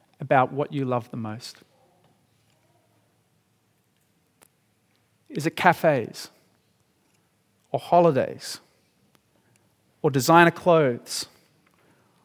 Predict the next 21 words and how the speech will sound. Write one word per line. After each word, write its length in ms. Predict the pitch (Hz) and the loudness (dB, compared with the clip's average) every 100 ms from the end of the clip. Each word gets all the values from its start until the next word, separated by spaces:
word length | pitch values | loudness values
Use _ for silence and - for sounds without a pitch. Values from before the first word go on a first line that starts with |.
| _ - | _ -18
or 80 | |
property, 680 | - - 185 160 139 - - - _ _ _ _ _ _ _ _ _ _ | -16 0 2 2 -4 -8 -14 -20 _ _ _ _ _ _ _ _ _ _
or 80 | - | -16
private 420 | - - 170 170 | -4 6 6 6
tuition 800 | - 156 160 160 147 113 107 139 - - - - | 0 -2 0 0 -2 -4 -6 -12 -18 -20 -12 -4
and 160 | 151 147 | 0 2
nice 280 | 156 156 | 2 2
cars, 580 | - 151 127 - - - _ _ _ _ _ _ _ _ _ _ _ _ _ _ _ _ | -2 -4 -4 -8 -14 -18 _ _ _ _ _ _ _ _ _ _ _ _ _ _ _ _
or 120 | 156 143 | -4 -2
the 100 | 131 | -2
Lord 240 | 135 131 | -4 -6
Jesus? 400 | 123 117 147 - _ _ _ _ _ _ _ _ _ _ _ _ _ _ _ _ _ _ _ _ _ _ _ _ _ _ _ _ _ _ _ _ _ _ _ _ _ - | -10 -14 -16 -20 _ _ _ _ _ _ _ _ _ _ _ _ _ _ _ _ _ _ _ _ _ _ _ _ _ _ _ _ _ _ _ _ _ _ _ _ _ 0
Matthew 320 | 160 160 165 | 2 4 2
six 280 | - 196 - | 2 0 -2
twenty-one 500 | 180 165 165 180 160 | 2 4 4 4 2
says, 380 | - 139 127 | 0 0 -2
"For 160 | - 147 | -4 0
where 160 | 175 208 | 2 4
your 120 | 190 | 2
treasure 640 | - - 185 170 147 113 | -2 -2 2 2 0 -4
is, 440 | 110 113 113 - | -4 -4 -6 -8